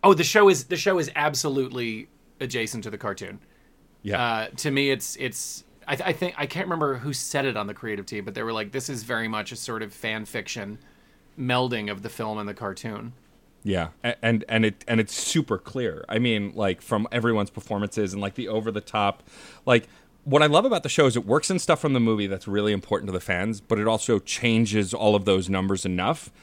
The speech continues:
Speaker 2: that they feel unique on stage. And I think that
Speaker 1: Well, no
Speaker 2: was
Speaker 1: one knows where it's going, even if you've seen the movie a hundred times.
Speaker 2: <laughs>
Speaker 1: 'Cause the, the road to get to the dinner party is different.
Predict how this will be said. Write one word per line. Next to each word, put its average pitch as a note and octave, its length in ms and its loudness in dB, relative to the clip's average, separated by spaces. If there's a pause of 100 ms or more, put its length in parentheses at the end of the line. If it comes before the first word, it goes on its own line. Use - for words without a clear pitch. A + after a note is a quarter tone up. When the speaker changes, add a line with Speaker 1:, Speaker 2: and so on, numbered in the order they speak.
(160)
Speaker 2:
that A#2+ 200 -2
they A2 300 4 (160)
feel C3 320 6
unique G#2+ 400 2
on F#2 160 -6
stage. - 640 -2
And G#2+ 100 0
I A2 60 2
think A2 220 -4
that A2+ 100 8
Speaker 1:
Well, E3 100 6
no E3+ 140 6
Speaker 2:
was G3+ 60 10
Speaker 1:
one F3+ 100 4
knows B2+ 200 2
where A#2 120 0
it's G#2 100 -6
going, G#2+ 340 -8 (200)
even D3 180 6
if D#3 100 2
you've C#3 120 -2
seen C#3 180 0
the C3 60 -2
movie A#2+ 180 -2
a A2 80 0
hundred A#2 400 -2
times. G2+ 420 -4 (140)
Speaker 2:
<laughs> - 640 -12
Speaker 1:
'Cause E3 160 4
the, E3+ 100 4
the D3+ 180 4
road D3 420 8
to C#3 100 2
get C3 200 2
to C3+ 80 -4
the A#2 100 -4
dinner A2 280 -4
party G#2 300 0
is G2 120 -2
different. G#2+ 480 -6